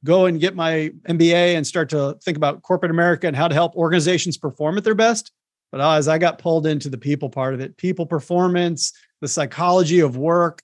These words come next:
I just always have really enjoyed coaching and leadership and mentoring and these types of things. And what is it that helps people get to their next level so they can help their organization be at its next level? And for that, I had to go back and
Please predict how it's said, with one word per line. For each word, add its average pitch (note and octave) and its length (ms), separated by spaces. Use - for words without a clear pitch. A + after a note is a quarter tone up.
I C#3 120
just D3 340
always F3 360
have D3 200
really E3 420
enjoyed D3 640
coaching F#3+ 520
and C#3 160
leadership F3 540
and C3+ 120
mentoring E3+ 640
and C#3+ 100
these D#3+ 160
types F3 240
of D3 80
things. F3 260
And C#3+ 160
what A#3+ 320
is G#3+ 220
it D3+ 160
that D#3 280
helps A3+ 360
people F#3 260
get D#3+ 220
to G3 100
their F#3 160
next F#3+ 300
level F#3 260
so G3 160
they E3 140
can D3 100
help D#3+ 160
their E3+ 120
organization C#3 760
be G3+ 100
at G#3+ 80
its G#3+ 200
next G#3+ 200
level? A3 420
And D#3+ 160
for F3+ 80
that, E3+ 200
I D#3+ 100
had D3+ 100
to C#3 80
go D3 140
back D3 260
and C3 240